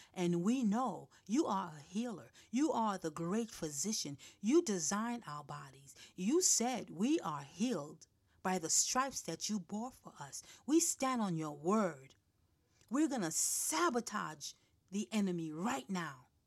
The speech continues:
In Jesus' name, he has no authority to attack us with these sicknesses and diseases.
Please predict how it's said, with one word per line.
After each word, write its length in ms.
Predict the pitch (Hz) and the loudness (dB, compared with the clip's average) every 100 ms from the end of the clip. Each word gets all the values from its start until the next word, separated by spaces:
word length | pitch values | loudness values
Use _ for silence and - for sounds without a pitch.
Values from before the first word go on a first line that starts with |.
| _ _ _ _ _ | _ _ _ _ _
In 220 | 220 208 180 | 0 2 4
Jesus' 580 | - 302 220 180 - | 4 4 2 -4 -2
name, 420 | 214 240 175 139 131 _ _ _ _ _ _ _ _ _ | 0 2 0 -6 -16 _ _ _ _ _ _ _ _ _
he 160 | - 302 | 0 2
has 320 | 240 190 160 | 2 -2 2
no 440 | 196 247 320 330 | 4 6 8 8
authority 680 | 247 - 170 160 151 143 139 _ _ - | 4 2 -2 -2 -8 -14 -18 _ _ -8
to 180 | - 180 | -4 -4
attack 420 | - - 220 180 | -4 -2 -2 -2
us 220 | 151 - - _ | -10 -12 -14 _
with 240 | 190 185 - | -2 0 0
these 240 | 220 190 | 0 0
sicknesses 720 | - - 247 - 196 - 180 185 | -4 -4 -4 -2 -4 -4 -6 -2
and 160 | 175 | -2
diseases. 640 | 165 160 143 185 151 147 | -2 -6 -4 -6 -6 -14